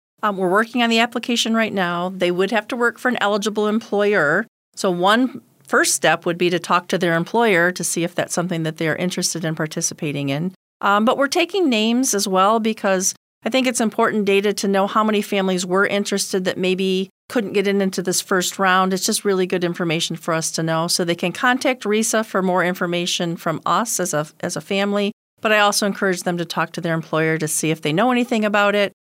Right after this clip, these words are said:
If not, they can reach out to the E D A to find out about how they can, can join some meetings and get on board to this exciting project.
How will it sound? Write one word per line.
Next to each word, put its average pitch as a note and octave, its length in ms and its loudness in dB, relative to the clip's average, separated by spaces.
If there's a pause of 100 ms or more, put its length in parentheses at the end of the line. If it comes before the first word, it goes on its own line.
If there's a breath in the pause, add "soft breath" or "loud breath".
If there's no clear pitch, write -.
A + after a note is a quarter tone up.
If D#3+ 280 -2
not, F3+ 240 4
they F3+ 80 0
can D#3+ 160 -2
reach D#3+ 240 -2
out D#3 140 0
to D#3+ 100 -2
the D3 80 -4
E E3 160 -2
D D#3+ 180 2
A D#3+ 260 4
to D#3 120 -6
find D3+ 280 -2
out D3+ 140 0
about D3 400 -2 (300)
how E3+ 140 0
they D#3 100 0
can, D#3 380 -4 (240)
can C#3+ 200 -4
join F3 280 0
some E3+ 180 0
meetings E3 480 0
and D3+ 220 -4
get D#3 160 0
on D3 160 0
board D3 520 -2
to D3 440 -6
this C#3+ 240 -6
exciting D#3+ 320 -4
project. - 500 -6